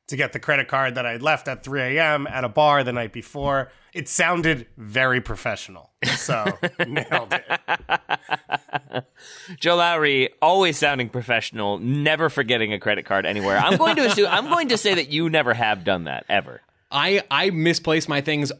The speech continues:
Speaker 3: all the time. I lose track of my phone, of my wallet, of my keys. I lose a ton of stuff.
Speaker 2: I feel,
Speaker 3: Uh,
Speaker 2: okay,
Speaker 3: credit
Speaker 2: hold on, hold on.
Speaker 3: Go
Speaker 2: I'm
Speaker 3: ahead.
Speaker 2: not buying this. I feel like you
Speaker 3: It's
Speaker 2: lose
Speaker 3: true.
Speaker 2: track of stuff for, like, five seconds. Then you're like, "Oh, it's in the organized compartment where I left it. Of course it is." <laughs> Like,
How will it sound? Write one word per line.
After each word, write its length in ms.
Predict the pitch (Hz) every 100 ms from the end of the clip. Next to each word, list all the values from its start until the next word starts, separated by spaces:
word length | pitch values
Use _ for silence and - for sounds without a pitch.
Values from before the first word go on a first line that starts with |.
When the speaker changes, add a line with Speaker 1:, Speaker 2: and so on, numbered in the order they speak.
| _
Speaker 3:
all 240 | 135 131
the 140 | 123 120
time. 360 | 120 104 90 _
I 140 | 135
lose 300 | 139 147 151
track 360 | - 147 139 -
of 320 | 139 127 120
my 220 | 123 127
phone, 420 | 123 - 139 127 120
of 140 | 117
my 160 | 123 120
wallet, 460 | 123 127 123 117
of 180 | 127 120
my 160 | 120 120
keys. 460 | 113 139 123 110 -
I 160 | 123 135
lose 380 | 131 135 135 127
a 60 | 127
ton 280 | - 147 180
of 80 |
stuff. 360 | 180 240 285 - - -
Speaker 2:
I 80 | 180
feel, 160 | -
Speaker 3:
Uh, 40 | - 190
Speaker 2:
okay, 20 |
Speaker 3:
credit 300 | 185 208 -
Speaker 2:
hold 160 | 131 165
on, 220 | 107 82 -
hold 220 | 123 123
on. 120 | 85
Speaker 3:
Go 80 | 170
Speaker 2:
I'm 40 | 147
Speaker 3:
ahead. 80 | 147
Speaker 2:
not 120 | 113
buying 220 | 98 87
this. 160 | 82 - -
I 100 | 165
feel 80 | 226
like 140 | 277
you 120 | 202 208
Speaker 3:
It's 80 |
Speaker 2:
lose 120 | 185 196
Speaker 3:
true. 100 | 208
Speaker 2:
track 200 | 180 147
of 80 | 156
stuff 160 | 147 151
for, 80 | 151
like, 160 | 127
five 420 | - 160 135 135
seconds. 460 | 117 135 - 87 82
Then 160 | 110 120
you're 100 | 135
like, 140 | 135
"Oh, 240 | 208 202 117
it's 160 | 117
in 120 | 143
the 200 | 139 127 123
organized 600 | 156 180 190 180 170 165
compartment 460 | 170 156 139 143
where 140 | 131 131
I 100 | 123
left 300 | 135 165 -
it. 60 | 110
Of 120 | 160
course 320 | 285 302 -
it 120 | 170
is." 360 | 123 92 98 123
<laughs> 0 |
Like, 220 | 160 165